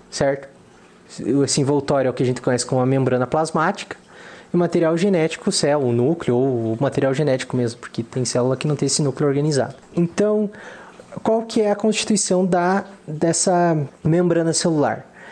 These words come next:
Ela é uma bicamada de fosfolipídio. Isso eu sei porque eu vi na defesa do, do Felipe, ele falou disso, não falou?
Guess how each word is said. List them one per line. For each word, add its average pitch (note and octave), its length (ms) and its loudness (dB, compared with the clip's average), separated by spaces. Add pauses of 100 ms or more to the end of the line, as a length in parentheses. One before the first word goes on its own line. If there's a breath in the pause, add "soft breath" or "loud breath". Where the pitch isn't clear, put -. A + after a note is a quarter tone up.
(140 loud breath)
Ela C3+ 160 2
é C#3 40 0
uma D3 200 2
bicamada E3+ 680 0
de G3+ 80 0
fosfolipídio. E3 720 0
Isso B2 180 0
eu C#3 40 2
sei D#3 140 0
porque - 200 -4
eu D3+ 40 0
vi D3 100 0
na D#3+ 100 2
defesa D3 400 0
do, B2+ 400 4 (180)
do B2+ 80 0
Felipe, - 320 0
ele G#3 120 2
falou E3+ 280 2
disso, A#2+ 280 0
não A2+ 60 0
falou? C#3 260 0